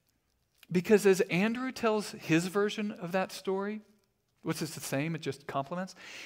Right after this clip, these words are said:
he, he would say he didn't know how to reconcile. Like, he just felt stuck. He knew he was, he was wrong in that part, and I had my part, but, like, he knew he was wrong. He, he knew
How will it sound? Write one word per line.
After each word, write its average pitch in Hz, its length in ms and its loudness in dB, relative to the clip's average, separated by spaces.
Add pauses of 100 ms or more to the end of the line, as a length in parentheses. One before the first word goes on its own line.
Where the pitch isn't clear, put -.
he, - 280 -2 (180)
he 233 140 4
would 277 140 0
say 220 180 8
he - 200 0
didn't 208 280 0
know 170 160 0
how 143 180 2
to 123 80 -4
reconcile. 120 600 -8 (1160)
Like, 165 120 4
he 196 100 2
just 208 160 -2
felt 214 200 2
stuck. - 600 -4 (300)
He 214 140 4
knew 220 200 6
he 247 120 2
was, 214 200 -2 (260)
he 170 80 2
was 151 140 4
wrong 185 320 6
in 185 60 0
that 175 140 6
part, 170 220 6
and 143 160 0
I 139 80 4
had 156 140 0
my 147 100 2
part, 151 160 2
but, 151 100 4
like, 156 140 8 (200)
he 214 100 6
knew 247 160 8
he 262 80 8
was 180 160 4
wrong. 156 200 10
He, 165 120 2
he 165 240 4
knew 226 240 4